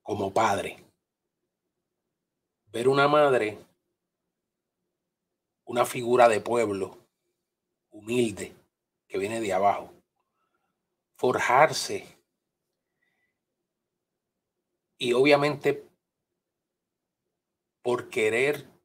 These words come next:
si acaso, ser criticada, embestida, abusada como figura, a nivel incluso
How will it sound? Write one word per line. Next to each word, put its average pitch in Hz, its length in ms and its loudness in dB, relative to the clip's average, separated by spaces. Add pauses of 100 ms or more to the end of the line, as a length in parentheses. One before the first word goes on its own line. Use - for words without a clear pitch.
(720)
si - 340 -10
acaso, 123 880 -8 (540)
ser 110 420 -8 (440)
criticada, 123 1080 4 (1300)
embestida, 104 1160 -12 (1800)
abusada 117 640 2
como 101 220 -12
figura, 113 540 -2 (3000)
a 110 80 -12
nivel 113 300 -8
incluso 127 800 -4